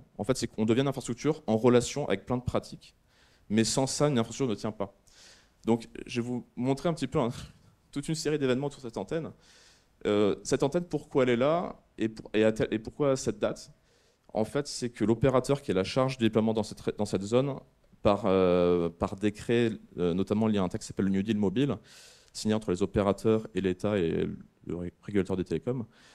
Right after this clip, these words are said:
il devait installer ce site avant le seize juillet deux mille vingt et un, date butoir. S'ils le font pas avant, du coup, ils s'exposent à une amende, et cetera. Donc, on se dépêche, on fait vite le site.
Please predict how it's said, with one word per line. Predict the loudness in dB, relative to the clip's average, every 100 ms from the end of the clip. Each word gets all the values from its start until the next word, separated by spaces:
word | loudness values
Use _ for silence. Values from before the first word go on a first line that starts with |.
| _ _ _ _
il | -4
devait | 0
installer | 0 2 0
ce | 0
site | -4 -6 -6
avant | -4 -2
le | -4
seize | -2 -4
juillet | -2 0 2 0 -2
deux | -4
mille | -2 0
vingt | -2 -2
et |
un, | -2 -4 -2
date | -2 -2
butoir. | -6 -6 -6 _ _ _ -20 _ _ -20
S'ils | -14 -8 -2
le | -2
font | -2 -2
pas | 0
avant, | 0 0
du | -4 -4
coup, | -6
ils |
s'exposent | -6 -6 -4
à |
une | -2
amende, | -2 -4 -6
et |
cetera. | -10 -12 -12 -12 _ _ _ -20 -20 -20 _
Donc, | -2 -2 -2
on | -8
se | -4
dépêche, | -2 -2 -2
on | -4
fait | -4
vite | -4 -4
le |
site. | -4 -6 -8